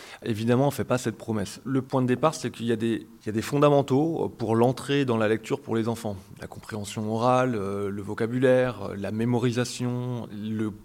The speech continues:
plaisir et le goût de la lecture aussi, tout simplement. Et donc tout ça, ça se travaille en, en, simplement avec la, la, la lecture assistée, hein. Plus on lit des livres et mieux on apprend à lire plus tard. Donc ça, c'est vraiment un premier point qui est vraiment essentiel, surtout pour les enfants en classe de, de maternelle.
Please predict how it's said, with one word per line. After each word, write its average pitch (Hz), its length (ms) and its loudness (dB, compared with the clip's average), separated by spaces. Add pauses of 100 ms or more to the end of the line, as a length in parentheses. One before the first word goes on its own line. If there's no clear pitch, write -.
(160)
plaisir 135 380 0
et - 20 -2
le 110 100 -2
goût 143 200 -4
de 151 80 -2
la 135 80 6
lecture 131 340 -2
aussi, 131 220 -6
tout - 100 -18
simplement. - 380 -8 (640)
Et - 20 -10
donc 113 160 -2
tout 143 80 -8
ça, 170 160 2
ça 156 140 0
se - 60 -4
travaille 135 360 6
en, 113 80 0 (300)
en, 95 240 -8
simplement 107 360 -8
avec 110 200 -6
la, 92 340 -8
la, - 160 -14 (180)
la 92 120 -10
lecture 127 360 -8
assistée, 135 380 -8
hein. 135 140 -2
Plus - 260 -12
on 110 120 -6
lit 107 120 -4
des 107 100 -4
livres 131 300 -2
et 107 60 -4
mieux 117 160 -2
on 131 100 -2
apprend 110 240 -6
à 110 60 -4
lire 113 160 -8
plus - 160 -14
tard. - 180 -10
Donc 98 140 -10
ça, 147 120 -6
c'est 151 140 -10
vraiment 123 320 -2
un 120 40 -4
premier 120 280 -4
point 143 220 -6
qui 107 160 -10
est - 20 -6
vraiment 113 380 -6
essentiel, 127 500 -6
surtout - 320 -10
pour 117 160 -6
les 101 80 -4
enfants 123 320 -6
en 113 60 -6
classe 107 240 -8
de, 98 260 -6
de 101 100 -10
maternelle. 101 440 -8